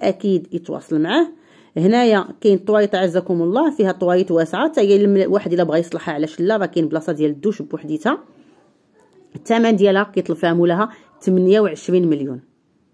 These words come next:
ثمانية وعشرين مليون. مرحبا بالناس جداد، عندك دار، عندك ابارتمون، عندك ارض، هذه هي قناتك. كتلقى الرقم ديال الواتساب ديال القناه في صندوق الوصف،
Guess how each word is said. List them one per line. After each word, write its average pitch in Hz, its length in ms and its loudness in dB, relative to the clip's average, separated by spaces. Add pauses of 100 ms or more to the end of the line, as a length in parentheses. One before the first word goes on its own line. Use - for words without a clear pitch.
(960)
ثمانية 175 280 0
وعشرين - 300 -8
مليون. - 180 -12 (320)
مرحبا 214 420 0
بالناس 277 380 2
جداد، 214 280 2 (260)
عندك 208 360 0
دار، 214 180 2
عندك 208 280 -2
ابارتمون، 220 600 -2
عندك 190 300 -2
ارض، 240 200 -2 (100)
هذه 190 360 2
هي 240 60 2
قناتك. 202 520 -2
كتلقى 208 480 -4 (280)
الرقم 240 300 2
ديال 208 140 2
الواتساب 214 400 0
ديال 180 120 0
القناه 180 340 -4
في 156 180 -12
صندوق 185 400 2
الوصف، 208 340 2